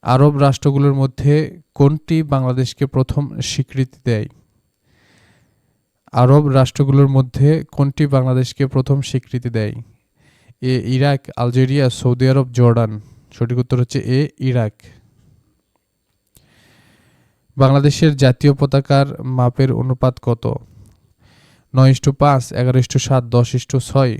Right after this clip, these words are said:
আট ইস্টু ছয়। সঠিক উত্তর হচ্ছে সি, দশ ইস্টু ছয়। কোন জেলা তুলা চাষের জন্য সবচেয়ে বেশি উপযোগী?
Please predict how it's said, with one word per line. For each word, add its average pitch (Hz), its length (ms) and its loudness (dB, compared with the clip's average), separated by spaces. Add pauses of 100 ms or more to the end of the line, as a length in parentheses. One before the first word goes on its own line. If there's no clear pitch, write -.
(140)
আট 117 200 -6
ইস্টু 120 220 -6
ছয়। 107 300 -6 (2500)
সঠিক 127 340 0
উত্তর 131 220 0
হচ্ছে 131 220 -2
সি, - 380 -6
দশ 127 340 0
ইস্টু 147 360 -4
ছয়। 110 380 -4 (2250)
কোন 156 480 2
জেলা 143 540 0 (120)
তুলা 143 280 0
চাষের 131 400 -4
জন্য 131 300 -2
সবচেয়ে 131 420 -4
বেশি 127 280 -2
উপযোগী? 117 540 -2